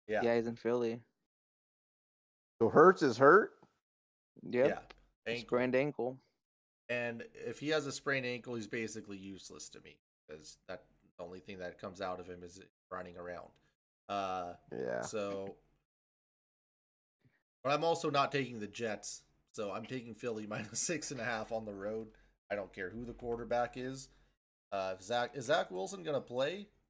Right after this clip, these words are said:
Speaker 1: Like, I don't understand what's going on. He just turned into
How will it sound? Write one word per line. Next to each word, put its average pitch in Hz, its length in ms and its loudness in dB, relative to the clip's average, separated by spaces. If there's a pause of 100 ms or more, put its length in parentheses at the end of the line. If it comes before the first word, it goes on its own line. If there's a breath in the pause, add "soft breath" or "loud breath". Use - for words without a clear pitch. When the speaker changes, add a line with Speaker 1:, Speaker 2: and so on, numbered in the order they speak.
(960 loud breath)
Speaker 1:
Like, 113 120 -4
I 143 120 6
don't 233 160 0
understand 160 580 -4
what's 143 200 -4
going 139 240 -2
on. 131 300 2 (640)
He 190 120 -8
just 214 280 -4
turned 185 280 0
into 156 680 -4